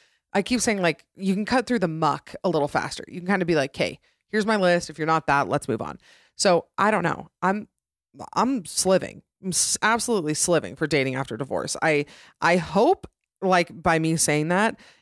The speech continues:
it somehow brings comfort to anybody going through that or who's scared of that, because I was in that same position. It was, it was, it was definitely the thing I, I was dreading the most. And it's been one of,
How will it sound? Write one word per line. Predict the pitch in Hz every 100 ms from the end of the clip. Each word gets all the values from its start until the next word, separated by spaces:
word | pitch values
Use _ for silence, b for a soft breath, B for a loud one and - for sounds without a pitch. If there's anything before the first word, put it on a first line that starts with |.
| -
it | 180 165
somehow | - 175 185 165
brings | 165 151
comfort | - 147 143 127 -
to | 156 147
anybody | - 147 139 135
going | - 143 135
through | 131 135 131 127 127 b -
that | 139 131 -
or | 147
who's | 143 143
scared | - - 127
of | 131
that, | 131 120
because | 151 151 139 - b b -
I | 151 151
was | 147 147
in | 143
that | 135
same | - 143
position. | 135 135 135 139
It |
was, | 127 147 -
it | 185
was, | 175 175 165 - - -
it | 220
was | 220
definitely | 190 262 247 208 185
the | 156
thing | 151 151
I, | 135 131 -
I | 156 147
was | 147 143
dreading | 151 135 139
the | 139
most. | 120 131 -
And | - 151 139 - B B -
it's | 165 -
been | 156 143 139
one | 147 175 175
of, | 151 135 131